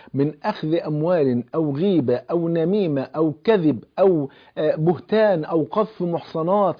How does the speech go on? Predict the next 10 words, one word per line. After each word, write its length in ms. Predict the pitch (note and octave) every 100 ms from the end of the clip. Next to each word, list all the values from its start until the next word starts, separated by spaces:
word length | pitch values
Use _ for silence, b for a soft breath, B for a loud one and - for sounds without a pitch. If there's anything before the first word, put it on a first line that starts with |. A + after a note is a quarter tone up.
| - B B
أو 160 | F#3+ F#3
إيذاء 640 | F#3+ E3+ C#3+ G#3+ G3+ - -
أو 140 | F3+
ضرب 400 | C#3+ G#3 G3+ C#3+
أو 260 | F3 F3 D3+
قتل 280 | - A3 F#3
أو 220 | - D#3+
غير 180 | F#3 D3+
ذلك. 420 | B2 B2 G#2 - - _ _ _ _ _ -
ابعدوا 520 | D#3 B2 E3 G#3 C#3+